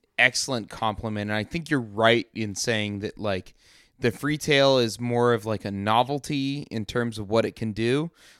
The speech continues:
Like, it's so understable that it's really like a roller or, you know, like, a big time hyzer flip or turnover type thing.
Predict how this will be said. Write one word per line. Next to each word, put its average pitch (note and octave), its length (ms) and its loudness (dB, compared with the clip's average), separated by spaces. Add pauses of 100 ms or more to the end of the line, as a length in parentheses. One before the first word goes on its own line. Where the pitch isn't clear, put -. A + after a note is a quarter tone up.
Like, G#2+ 180 -6
it's G#2 180 -8
so D3 500 6
understable B2+ 680 -2
that A2+ 100 -2
it's - 200 -8
really A#2 200 -2
like G#2 200 -4
a A2 60 -2
roller C#3+ 840 4
or, G#2+ 280 2
you A#2 200 -4
know, G#2+ 140 -2
like, G2 260 -4 (320)
a G2+ 100 -4
big B2+ 380 2
time A#2 300 0
hyzer A2 360 2
flip C#3+ 340 2
or A2 80 -2
turnover C#3 500 -2
type B2+ 340 -2
thing. C3 340 0